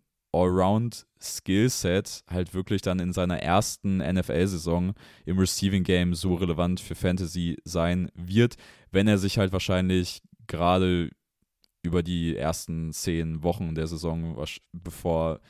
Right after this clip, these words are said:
diese klassischen Rookie-Breakouts kommen, wenn sie denn kommen, äh, die Snaps sehr doll mit Austin Hooper teilen wird.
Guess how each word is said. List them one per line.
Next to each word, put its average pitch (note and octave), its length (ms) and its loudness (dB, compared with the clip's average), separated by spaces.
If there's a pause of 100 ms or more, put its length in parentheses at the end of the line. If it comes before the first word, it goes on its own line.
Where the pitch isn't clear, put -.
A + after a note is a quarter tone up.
(360)
diese F#2 180 -6
klassischen G2 580 0
Rookie-Breakouts F2 920 -2
kommen, F2 320 0
wenn F2 160 0
sie E2+ 120 -4
denn E2 140 -2
kommen, F#2 460 -4
äh, E2+ 300 -2 (420)
die F#2+ 80 -8
Snaps - 560 -4
sehr F2 240 0
doll F2 160 2
mit E2+ 100 -2
Austin E2+ 260 -4
Hooper F2 280 -4
teilen D2 420 -6 (180)
wird. D2+ 380 -6